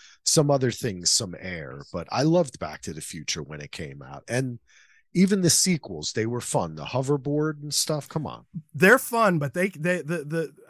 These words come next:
Speaker 2: once again, I'm sorry, I didn't realize we were gonna hit this hard so many times. That is a perfect screenplay. Like, I, I, like, they literally teach that screenplay at screenwriting school because it's so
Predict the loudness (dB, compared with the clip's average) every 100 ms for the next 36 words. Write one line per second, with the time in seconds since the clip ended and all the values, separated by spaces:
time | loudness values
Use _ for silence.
0 | -6 2 4 4 2 -2 0 0 0 0
1 | 0 0 -2 -2 -2 -4 -6 -6 -4 -4
2 | -4 -6 -6 -4 -2 -4 -4 -6 -6 -8
3 | -12 -6 -4 -4 -6 -8 -8 -10 -10 -12
4 | -16 _ -20 _ _ -4 4 6 6 4
5 | -2 -4 0 0 0 -6 -4 -4 -4 -6
6 | -14 -6 -2 -2 0 0 0 -2 -4 -2
7 | -2 0 2 6 6 6 4 2 0 -2
8 | -6 _ _ 0 2 2 2 2 2 0
9 | -2 0 0 0 -2 -2 -4 -2 -2 -2
10 | -4 _ -8 -2 2 2 0 -4 -8 -10
11 | -8 -6 -4 -4 -4 -2 2 4 4 4
12 | 2 0